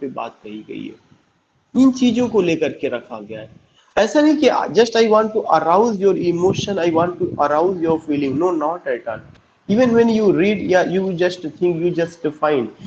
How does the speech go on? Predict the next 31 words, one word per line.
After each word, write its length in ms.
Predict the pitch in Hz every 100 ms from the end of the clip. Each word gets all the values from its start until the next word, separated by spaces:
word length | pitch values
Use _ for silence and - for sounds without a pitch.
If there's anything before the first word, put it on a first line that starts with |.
| - 156
even 220 | 190 202
in 140 | 196
our 360 | - 165 185 190 160
nation, 320 | 151 170 160
in 160 | 156
India, 300 | 151 156 170 151
you 120 | 151
can 200 | 160 151
just 300 | 143 160 - 135
see 280 | - 170 160
such 300 | - 220 175
a 100 | 147 147
helpless 420 | 139 147 151 151
condition, 600 | 135 135 151 147 151 143 131 - -
how 80 | 165
the 120 | 170 156
people 400 | 156 143 156 -
are 180 | 147 151 - _ _ -
helpless, 300 | 180 208 226
कितना 600 | - 208 - 233 262 220
ज्यादा 320 | 165 165 214
लोग 300 | 240 185 185
helpless 480 | 175 160 - 160 156 165
हैं, 120 | 160
कितना 360 | 170 - 190
helpless 420 | 185 165 147 170 151 139
जिंदगी 360 | 151 151 165
वो 180 | 156 151
जी 300 | 123 139 170
रहे 120 | 120
हैं। 180 | 104